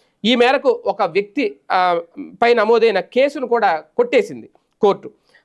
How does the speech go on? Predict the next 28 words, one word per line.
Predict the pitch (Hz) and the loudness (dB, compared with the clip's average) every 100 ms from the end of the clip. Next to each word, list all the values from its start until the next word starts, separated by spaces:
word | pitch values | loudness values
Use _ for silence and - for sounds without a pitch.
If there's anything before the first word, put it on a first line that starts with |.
| _ 220 | _ 0
తనను | 254 262 | 2 2
పెళ్లి | 233 247 294 | 0 0 -2
చేసుకుంటానని | 294 269 262 247 247 240 233 | -4 -4 -4 -2 0 0 0
మోసం | 214 156 180 220 254 220 | 0 0 0 0 -2 0
చేశారు | 226 226 202 190 | 0 2 0 2
అని | 175 175 - _ _ _ | 0 0 -4 _ _ _
జీవన్ | 156 220 269 269 | 0 2 2 0
రెడ్డి | 254 262 | 0 0
అనే | 220 226 | 0 0
వ్యక్తిపై | 185 180 214 214 - | -2 -4 -6 -4 -4
ఒక | 190 185 | -6 -6
మహిళ | 160 180 254 | -4 -2 -2
ఫిర్యాదు | 240 202 226 220 196 | -2 -2 0 0 0
చేయడంతో | 190 180 170 170 151 - _ - | 0 0 0 -2 -2 -6 _ -2
కేసు | 277 262 | -2 0
నమోదైంది. | 220 175 143 123 123 _ _ _ | 0 0 -2 -6 -12 _ _ _
దీనిని | 156 254 269 240 | -4 0 2 2
ఆ | 226 190 | 2 -2
వ్యక్తి | 175 208 - 247 202 | -2 -4 -4 -2 -2
సవాల్ | - 196 226 220 | 0 0 2 2
చేశారు. | 175 160 123 - - | 0 -2 -6 -8 -4
ఈ | 254 | 0
నేపథ్యంలో | 254 220 226 202 196 180 | 0 0 -2 0 2 0
కోర్టు | 175 - 247 240 | 0 2 2 2
విచారించింది. | 175 214 175 151 147 123 - _ _ _ 156 | 0 0 -2 -4 -8 -14 -18 _ _ _ -6
వివాహ | 185 240 285 254 240 | 0 2 0 0 -2
హామీని | 233 233 240 247 240 | -2 -2 0 0 0
ఉల్లంఘించినందుకు | 208 170 254 254 233 220 220 202 208 190 165 | 2 2 2 0 -4 -4 -2 -2 0 0 -2